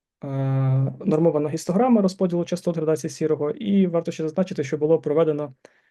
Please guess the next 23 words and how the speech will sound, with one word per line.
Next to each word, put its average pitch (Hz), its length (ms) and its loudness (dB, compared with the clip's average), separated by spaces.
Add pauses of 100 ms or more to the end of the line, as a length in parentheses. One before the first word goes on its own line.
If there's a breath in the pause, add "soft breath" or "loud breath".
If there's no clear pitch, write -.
(140)
було 151 160 0
побудовано 147 760 2 (200)
бінарний 156 460 -2
класифікатор, 180 720 0
е, 139 200 4 (560)
для, 143 440 -6 (840)
е, 123 500 -2 (320)
визначення 139 640 0
дрібноклітинного 147 800 -2
і 202 100 0
недрібноклітинного 175 1000 4 (420 soft breath)
раку, 151 640 2 (960)
е, 151 640 4 (300 loud breath)
і 220 140 -2
з 196 60 4
результатами 170 500 4
якого 165 340 0
було 151 160 -2
визначено, 160 420 -6
що 147 500 0 (160)
загалом 165 440 4
немає 165 380 4
якоїсь 135 460 -6